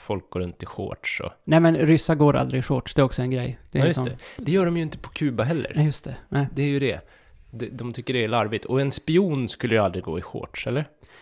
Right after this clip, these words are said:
Speaker 2: Den skulle nog behöva gå i shorts om det var så att den skulle behöva spionera på stranden.
Speaker 1: Och kanske just för att man tänker att de aldrig går i shorts.
Speaker 2: Ja, det också. Man ska ju s-, kunna smälta in.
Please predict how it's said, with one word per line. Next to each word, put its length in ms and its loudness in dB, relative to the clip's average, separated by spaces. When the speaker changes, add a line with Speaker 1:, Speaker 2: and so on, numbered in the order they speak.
Speaker 2:
Den 220 6
skulle 160 2
nog 100 4
behöva 200 6
gå 160 8
i 40 6
shorts 380 2
om 100 2
det 60 2
var 140 2
så 140 -4
att 120 -6
den 120 -2
skulle 240 -6
behöva 240 2
spionera 520 -2
på 140 -8
stranden. 440 -2
Speaker 1:
Och 300 -2
kanske 460 2
just 300 -2
för 120 0
att 240 2
man 220 0
tänker 520 0
att 160 -6
de 120 -4
aldrig 240 -4
går 180 -2
i 40 -6
shorts. 320 -14
Speaker 2:
Ja, 200 2
det 140 2
också. 240 -4
Man 120 -2
ska 140 -4
ju 60 2
s-, 140 -8
kunna 180 -4
smälta 380 -2
in. 240 -6